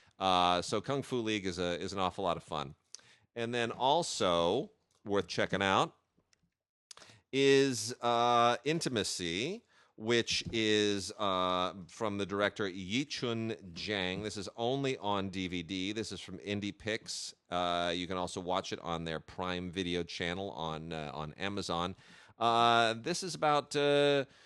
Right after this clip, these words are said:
this is a very artsy film, but really very affecting, about two young people trying to sort of find their path in life while living in Shanghai. And, uh, it's a character study.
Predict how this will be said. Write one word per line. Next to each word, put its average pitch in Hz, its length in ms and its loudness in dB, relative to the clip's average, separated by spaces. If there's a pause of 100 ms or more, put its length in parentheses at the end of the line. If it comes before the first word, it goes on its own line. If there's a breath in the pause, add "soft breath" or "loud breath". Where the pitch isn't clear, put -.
(440 loud breath)
this 139 180 4
is 123 60 2
a 120 80 2
very 127 220 2
artsy 131 460 2
film, 131 360 0
but 120 100 0
really 120 520 0
very 110 200 2
affecting, 107 420 -2
about 107 320 0
two 131 280 -2
young 123 260 0
people 120 920 -2
trying 120 400 -2
to 113 580 0
sort 113 260 -4
of 104 140 -6
find 113 540 -2
their 107 180 0
path - 480 0
in 113 100 0
life 123 400 -2
while 110 220 0
living 113 240 -2
in 110 100 -6
Shanghai. 110 720 -4 (500 loud breath)
And, 123 420 2
uh, 113 440 2
it's 123 160 -2
a - 60 -6
character 127 420 -2
study. 135 580 -2